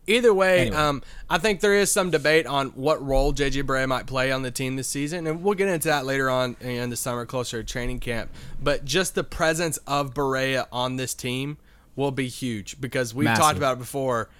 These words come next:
Speaker 1: This team is really lacking that, like, vet voice. Now with Dirk gone, even, you know, somebody, you know, with Wes Matthews gone, De-, DeAndre Jordan gone,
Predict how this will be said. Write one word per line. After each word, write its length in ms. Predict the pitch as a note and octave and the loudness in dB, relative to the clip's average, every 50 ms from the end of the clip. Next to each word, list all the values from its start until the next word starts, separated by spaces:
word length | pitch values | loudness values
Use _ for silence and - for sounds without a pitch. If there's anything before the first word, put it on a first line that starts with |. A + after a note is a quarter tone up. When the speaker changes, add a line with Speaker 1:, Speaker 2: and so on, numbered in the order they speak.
| - - - - - - - - - | -20 -20 -20 -20 -20 -20 -20 -14 -10
Speaker 1:
This 140 | C3 B2+ | -8 -6
team 240 | - F3+ F#3 F#3+ F#3+ | -2 2 2 2 2
is 100 | E3+ B2 | 0 2
really 200 | D3 D#3 E3+ D#3+ | 2 2 2 2
lacking 580 | C#3 B2+ B2+ C3+ D3 D3+ - - D#3+ C#3 C3 B2 | 2 2 2 2 2 2 0 -2 -4 -4 -2 -2
that, 180 | C3 C3+ C3+ | -2 -2 -2
like, 220 | B2+ C#3 C3 - - | -2 -4 -6 -6 -8
vet 460 | B2+ A#2 G2+ A2 C3+ D3 D3 - - | -12 -12 -6 -2 0 0 0 -2 -6
voice. 420 | A#2 A2 A#2+ D3 D#3 B2+ G#2 - | -10 -4 0 0 2 2 0 -4
Now 160 | - A#2+ A#2+ B2 | -4 -4 -4 -4
with 160 | A#2+ A2 G#2 | -4 -4 -2
Dirk 300 | B2+ B2+ C3+ C3 A#2 B2 | -2 -2 -2 -2 -4 -4
gone, 320 | B2+ A#2+ A#2 A2+ A2 G2+ | -2 -2 -2 -2 -4 -6
even, 400 | D2+ B2 C#3+ D3+ E3 E3 D3+ C#3 - - - - - | -4 -4 -2 0 0 0 -2 -2 -6 -10 -20 -20 -12
you 100 | - D3 | -6 -4
know, 60 | D3+ D3 | -4 -2
somebody, 380 | - E3+ D#3+ D#3+ D#3 D3 C3 - | -2 -2 0 0 -2 -2 -4 -6
you 120 | D3 C#3+ | -6 -4
know, 100 | C#3+ C3 | -2 -2
with 200 | B2 C3 C3+ A#2+ | -2 -4 -4 -2
Wes 240 | C3 C#3 C#3 C3+ - | -2 -2 0 0 0
Matthews 360 | E3+ E3 E3+ E3+ D3 C#3+ B2 | 2 2 2 0 -2 -6 -4
gone, 320 | - D3 B2+ A#2+ A#2 A#2 A2+ | -2 -2 -2 -2 -4 -6 -6
De-, 140 | - D3 C#3 | -8 -6 -6
DeAndre 420 | C#3+ C#3+ B2+ C#3 C3 C3 C3 C3 | -4 -2 0 0 0 0 -2 -2
Jordan 320 | B2+ D3 F3+ G3 F#3 E3 | -2 0 0 2 2 2
gone, 220 | C#3+ C3+ B2+ A#2 | 0 0 0 -2